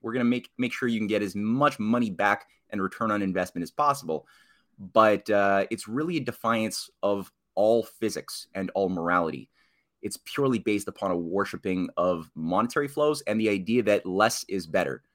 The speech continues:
So, you know, too many people, you know, ev-, up until now, we thought that economy was all about sustaining better quality of life, having more productivity, and making sure that investment is tied to that.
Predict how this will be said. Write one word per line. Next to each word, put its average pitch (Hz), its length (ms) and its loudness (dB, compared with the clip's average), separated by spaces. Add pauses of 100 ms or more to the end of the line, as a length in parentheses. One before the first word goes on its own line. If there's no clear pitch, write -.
(140)
So, 87 340 0 (260)
you 98 100 -4
know, 87 220 4 (380)
too 147 140 0
many 135 160 6
people, 156 540 -2 (220)
you 117 100 2
know, 113 280 8
ev-, 165 180 4 (120)
up 151 120 4
until 165 200 2
now, 143 180 6
we 139 120 2
thought 139 260 6
that 135 80 2
economy 135 420 6
was 113 100 4
all 120 120 8
about 117 340 6
sustaining 117 540 -2
better 120 220 2
quality 120 380 2
of 92 160 -2
life, 113 420 2 (200)
having 110 260 -2
more 107 180 -2
productivity, 117 640 0
and 101 100 0
making 107 240 -2
sure 113 320 0
that 104 120 0
investment 101 440 -2
is 98 100 -6
tied 98 220 -2
to - 60 -12
that. 110 280 2